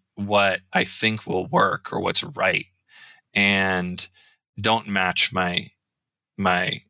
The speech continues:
distaste for conflict, and I'll create conflict that I don't want. And so, you know, I've had times, and I, every firm has times when, you know, the owners and the executives and the people leading don't agree, and they don't agree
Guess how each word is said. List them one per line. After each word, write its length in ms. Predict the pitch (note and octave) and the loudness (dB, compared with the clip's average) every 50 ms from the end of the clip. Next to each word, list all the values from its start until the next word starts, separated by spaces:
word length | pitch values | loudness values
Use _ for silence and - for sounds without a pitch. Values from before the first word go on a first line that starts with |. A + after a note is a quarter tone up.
| _ _ _ - G#2 | _ _ _ -12 -12
distaste 520 | G2 F#2+ - - - - F2 F2+ - - | -6 0 0 0 2 2 -2 -2 -4 -6
for 100 | - - | -10 -10
conflict, 720 | - - - F2+ F2 - - - - - - - - - _ - | -8 -6 -6 -6 -4 -4 -6 -8 -8 -10 -10 -12 -16 -18 _ -4
and 120 | - G#2 G2 | -2 0 0
I'll 160 | F2+ F2+ F2 | 0 -2 -4
create 480 | - - - G#2 G2 G2+ G#2+ A2+ - - | -6 -4 0 2 2 4 2 2 -2 -2
conflict 600 | - F#2+ F2+ F2+ F2 - - F#2 F2+ F2 - - | -2 -2 0 0 -2 0 2 2 2 2 -2 -4
that 100 | G2 G#2+ | -2 -2
I 80 | A2 | 0
don't 200 | F2+ F2+ F2 - _ _ _ _ | -2 -2 -8 -10 _ _ _ _
want. 480 | - - E2+ - - - - - - - _ _ _ - - - - - - _ _ _ - | -14 -12 -12 -12 -12 -14 -14 -14 -16 -18 _ _ _ -20 -20 -20 -20 -20 -20 _ _ _ -6
And 280 | - F#2 F2+ F2+ F2 - | -2 -2 -2 -2 2 4
so, 640 | - - - F#2+ F#2 F#2 F2+ F2 F2 E2+ - - _ - | 4 6 6 6 4 4 2 2 0 -4 -8 -10 _ -4
you 80 | G2 | -2
know, 60 | F#2+ E2+ | 0 0
I've 140 | F2 - | 0 2
had 240 | - - A#2 A2 G2 | 2 2 2 2 0
times, 560 | - - E2+ E2+ E2 E2+ F2 - - - - _ - | 0 -2 -2 -2 -4 -8 -2 0 0 0 0 _ 0
and 120 | - A3 C3 | 0 2 2
I, 120 | B2+ B2 - | 2 0 0
every 180 | C3+ C#3 A2 F#2+ | 0 2 2 2
firm 300 | - - F2+ F#2 F2+ F2+ | 2 2 0 0 0 -2
has 180 | G2+ - - | 0 0 0
times 420 | - G#2 F#2+ F2+ F2 F2+ F2 - - | 0 0 -2 -2 -2 0 -2 -2 -2
when, 220 | F#2 F2+ F2+ F2 - - - - - - - - - - | -2 -6 -8 -10 -14 -18 -16 -16 -16 -16 -16 -18 -8 0
you 80 | F3+ F#3 | 2 2
know, 120 | - - | 4 4
the 140 | - - - | 4 4 4
owners 420 | G#2+ G#2+ G#2 G#2 G2 F#2+ E2+ - | 4 4 4 4 4 6 4 4
and 120 | G2+ F#2 F#2 | 2 2 -2
the 60 | F#2 | -2
executives 580 | F2+ F2+ - A2 G2 - - G2 F#2+ F2+ - | -2 0 2 0 2 2 2 0 0 0 -2
and 100 | F2+ F2+ | -4 -4
the 60 | F#2 F2 | -6 -4
people 300 | - G2 F#2 F#2 F#2 F2+ | -4 -2 0 2 2 4
leading 520 | G2 G2+ G#2 G2+ F#2+ F#2 F2 E2+ E2+ - _ _ - - - _ - | 4 4 4 4 4 0 0 -2 -6 -14 _ _ -20 -20 -20 _ -2
don't 140 | - G#2 G#2 | 0 2 2
agree, 560 | G2+ F2 E3+ G3 G3+ - - - B2 - _ _ _ _ _ _ _ _ _ - | 2 0 2 2 2 2 0 -2 -6 -14 _ _ _ _ _ _ _ _ _ 2
and 180 | - G3 F#3+ F3+ | 4 4 6 6
they 80 | G2 G2 | 4 4
don't 140 | G2 F#2+ | 2 0
agree 480 | F#2+ F2+ F#2 F#2+ F#2 F2+ F2 F2 E2+ - | -2 -4 -2 0 0 0 0 -2 -4 -8